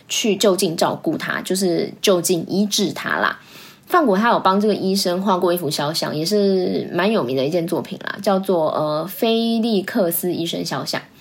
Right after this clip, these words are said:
他搬去了那个医生家之后，但是过了不久，又是两个月之后，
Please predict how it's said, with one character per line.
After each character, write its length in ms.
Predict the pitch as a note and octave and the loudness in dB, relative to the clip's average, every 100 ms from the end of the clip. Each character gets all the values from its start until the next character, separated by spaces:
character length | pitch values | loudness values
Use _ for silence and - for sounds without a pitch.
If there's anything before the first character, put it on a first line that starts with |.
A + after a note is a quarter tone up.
| - - - | -20 -20 -10
他 180 | - G#3+ | 0 0
搬 260 | G#3+ B3+ | 4 4
去 200 | D4+ F4 | 4 4
了 80 | C4+ | 4
那 120 | G#3+ | 4
个 140 | A3+ F#3 | 4 2
医 180 | - G#3 | 2 0
生 200 | G3 F#3+ | 2 2
家 160 | E3 | 0
之 160 | F3 E3 | 0 -2
后， 100 | F3+ | 0
但 200 | A#3+ G3 | 2 2
是 260 | - F#3+ - | 2 0 2
过 160 | B3+ | 2
了 80 | F3 | 2
不 80 | F#3+ | 0
久， 140 | - - _ - | -6 -8 _ -6
又 180 | - C4 | 2 4
是 120 | A3 | 4
两 200 | G3+ D3 | 2 2
个 80 | D3+ | 0
月 180 | D3 F3 | 2 0
之 140 | F#3 | 0
后， 220 | E3 D#3+ | -2 -4